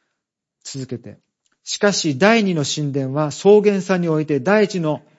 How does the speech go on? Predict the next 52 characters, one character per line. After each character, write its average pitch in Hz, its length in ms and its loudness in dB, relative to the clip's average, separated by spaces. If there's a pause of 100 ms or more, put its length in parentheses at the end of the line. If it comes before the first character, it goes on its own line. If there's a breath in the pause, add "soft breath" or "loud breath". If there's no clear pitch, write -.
神 175 280 -4
殿 160 180 0
の 147 60 -2
比 226 180 -6
で 254 100 2
は 175 100 0
な 143 80 -4
か 123 120 -8
っ - 60 -16
た。 - 240 -20
ま 160 120 -6
た 165 140 -4
第 214 240 4
一 202 140 -6
の 156 120 -2
神 165 240 -6
殿 160 120 0
に 151 120 -4
与 175 280 -2
え 175 60 2
ら 175 80 2
れ 165 100 -2
て 151 140 -2
い 147 60 -4
た 151 240 -6 (400 soft breath)
神 226 260 0
の 190 160 0
臨 175 280 0
在 175 260 -2
の 160 140 -2
目 202 180 0
に 175 140 -2
見 156 120 -2
え 190 140 2
る 139 220 -4
印 175 420 -4
は 165 280 -2
な 151 160 -6
か 139 100 -8
っ - 120 -14
た。 113 160 -20
シ - 140 -10
ェ - 20 -6
キ 165 160 -10
ー 151 40 -6
ナ 113 120 -10
の 98 120 -18
こ - 100 -20
と 104 100 -20
で - 60 -20
す - 140 -20
ね。 113 160 -16